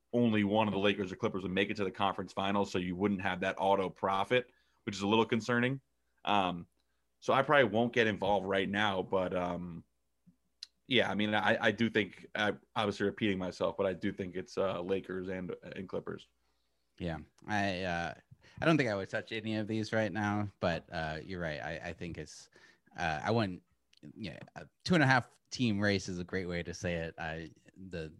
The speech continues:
Speaker 2: the closest I would get is, is thinking about the Jazz eight to one.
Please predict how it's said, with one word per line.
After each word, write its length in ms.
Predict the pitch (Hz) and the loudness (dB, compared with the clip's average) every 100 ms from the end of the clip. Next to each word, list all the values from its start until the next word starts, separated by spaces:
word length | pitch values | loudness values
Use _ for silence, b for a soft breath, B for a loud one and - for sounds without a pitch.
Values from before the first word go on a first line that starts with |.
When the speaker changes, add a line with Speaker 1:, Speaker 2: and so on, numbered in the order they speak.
| _ | _
Speaker 2:
the 80 | - | -8
closest 400 | - 117 101 92 | -2 -2 -2 -2
I 100 | 90 | 0
would 220 | 87 85 | 0 -4
get 180 | - 85 | -4 -4
is, 240 | 85 - - | -4 -10 -12
is 180 | 95 - | -12 -6
thinking 360 | 113 98 87 | -4 -2 -4
about 220 | 80 85 - | -6 -6 -6
the 80 | |
Jazz 340 | 80 80 76 80 | -8 -6 -6 -8
eight 160 | 78 | -12
to 100 | - | -12
one. 340 | 80 82 80 | -10 -6 -8